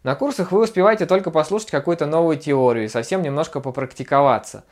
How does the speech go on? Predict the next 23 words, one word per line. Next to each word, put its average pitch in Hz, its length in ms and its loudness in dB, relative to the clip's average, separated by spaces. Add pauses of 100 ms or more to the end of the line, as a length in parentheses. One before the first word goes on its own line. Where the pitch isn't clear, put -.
(260)
то 139 100 -2
такими 170 360 4
темпами 208 500 2
вам 160 220 4
понадобятся 180 560 2
многие 156 460 4
годы, 139 400 4
чтобы 117 340 0
овладеть 123 420 2
языком. 127 640 -4 (480)
Я 143 140 4
просто 185 280 4
посчитал, 185 480 2
сколько 170 320 2
денег 147 400 2
надо 123 260 4
отдать 127 300 2
за 123 100 2
эти 120 200 0
годы, 117 420 -2 (380)
и 123 80 -4
захотелось 147 520 0
плакать. 104 680 -8